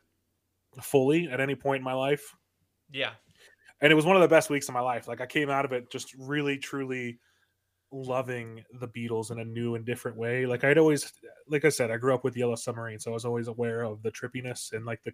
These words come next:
Speaker 1: more adult side of the Beatles. But, um, I really grew to appreciate this era of Beatles as well, because when you have the full picture and you know where they ended up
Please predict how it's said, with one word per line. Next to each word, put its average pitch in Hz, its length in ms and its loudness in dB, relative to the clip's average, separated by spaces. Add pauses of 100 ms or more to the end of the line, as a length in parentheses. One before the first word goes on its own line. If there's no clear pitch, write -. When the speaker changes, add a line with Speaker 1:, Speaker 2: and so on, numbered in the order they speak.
(140)
Speaker 1:
more 120 160 -2
adult 113 320 -6
side 127 180 -8
of 127 60 -8
the 131 220 -4
Beatles. 131 280 0
But, 117 220 0 (840)
um, 110 560 0
I 123 100 0
really 131 540 4 (400)
grew 135 180 -2
to 123 100 0
appreciate 120 760 -2
this 117 360 -2
era 117 260 -2
of 104 180 -8
Beatles 104 340 -4
as 104 120 -12
well, 104 420 -10
because 113 580 -4 (1000)
when 139 180 4
you 147 80 6
have 151 160 6
the 139 80 4
full 143 220 2
picture 135 500 2
and 113 100 -8
you 123 80 -10
know 127 140 -4
where 123 160 -2
they 120 160 -4
ended 113 240 -8
up 110 280 -6